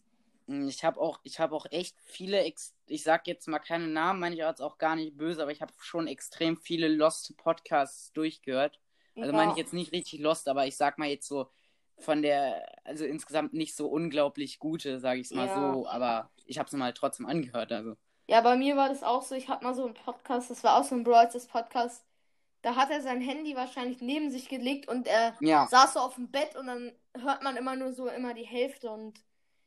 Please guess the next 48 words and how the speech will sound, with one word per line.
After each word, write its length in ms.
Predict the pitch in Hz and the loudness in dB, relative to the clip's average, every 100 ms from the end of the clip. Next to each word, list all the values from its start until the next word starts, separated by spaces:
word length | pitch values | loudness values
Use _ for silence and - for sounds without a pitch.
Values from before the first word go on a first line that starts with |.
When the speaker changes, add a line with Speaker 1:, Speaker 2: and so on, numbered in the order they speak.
| - | -4
Speaker 2:
ja, 120 | 208 | 0
das 300 | 226 233 - | 0 0 -8
ist 240 | - - - | -14 -10 -4
bei 120 | 226 | -4
mir 160 | 220 | 0
auch 100 | 208 254 | 0 0
so, 140 | 302 | 2
<laughs> 300 | 269 294 - - - | 4 2 0 -10 -8
aber, 400 | - 226 233 233 _ _ _ _ _ | 0 2 2 0 _ _ _ _ _
äh, 340 | 214 220 220 214 | 2 4 2 0
ja. 120 | 208 | -4
Speaker 1:
Mhm. 260 | 160 147 143 _ _ _ - - _ - | -4 -8 -14 _ _ _ -20 -20 _ 0
Ja, 100 | 147 | 2
das 160 | 147 | 6
war 120 | 165 170 | 8 8
auch, 60 | |
ich 100 | 170 | 10
weiß 200 | 160 175 | 10 10
nicht, 80 | 185 | 8
ob 80 | 175 | 2
du 180 | 175 165 | 4 4
diese 200 | 156 156 | 2 -4
Folge 320 | - 170 185 | 6 8 8
gehört 300 | 160 156 175 175 | 4 2 2 2
hast, 200 | 160 - | -4 -2
wo 140 | 147 | -2
ich 180 | 151 - | -2 -4
gesagt 340 | 156 151 160 | 0 2 2
hab, 100 | - | -2
dass 160 | - 151 | -8 -10
ich 100 | 147 | -6
Bendy 280 | 151 165 156 | -4 -2 -2
and 140 | 151 | -2
the 120 | 160 151 | -2 -2
Ink 140 | 175 | -2
Machine 320 | 165 - 151 | -6 -4 -2
weitermache, 440 | 139 - 156 147 - | 0 0 -2 -6 -4
die 160 | 147 | -2
hört 160 | 160 160 | 0 0
Speaker 2:
Ja. 80 | 208 | -2
Speaker 1:
sich, 80 | 202 | 0
boah, 180 | 147 | 0
das 180 | 135 131 | 0 -2
hört 140 | 139 139 | -10 -12
sich 140 | 143 | -12
so 100 | 147 | -12
schlimm 380 | - - 175 160 | -10 -6 -6 -4
an. 240 | 139 160 | -6 -6